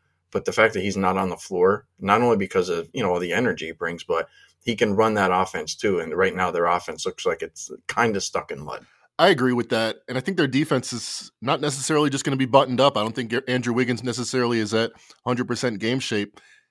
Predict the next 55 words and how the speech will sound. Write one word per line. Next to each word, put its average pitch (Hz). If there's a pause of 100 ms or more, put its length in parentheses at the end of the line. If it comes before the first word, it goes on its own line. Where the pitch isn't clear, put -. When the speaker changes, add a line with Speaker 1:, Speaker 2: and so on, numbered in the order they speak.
(120)
Speaker 2:
And 139
to 139
be 175
honest, 214
it 185
just 165
re-, 139 (120)
reminds 131
me 120
way 120
too 123
much 110
of 92
two 113
thousand 104
sixteen, 101
where 90 (360)
that 123
was 147
probably 139
their 131
worst 127
game 127
of 117
the 110
playoffs. 113
They 101
were 101
lethargic. 117 (300)
Both 120
Kyrie 123
and 117
LeBron 113
had 113
forty. 113 (420)
Andre 127
got 120
his 117
back 113
hurt, 113
Andre 107
Iguodala. 107 (340)
Uh, 95
Bogut 113
got 123
hurt. 117
They 127
just 147
kinda 160
fell 143
apart 135
in 110
that 104
one 117
game. 107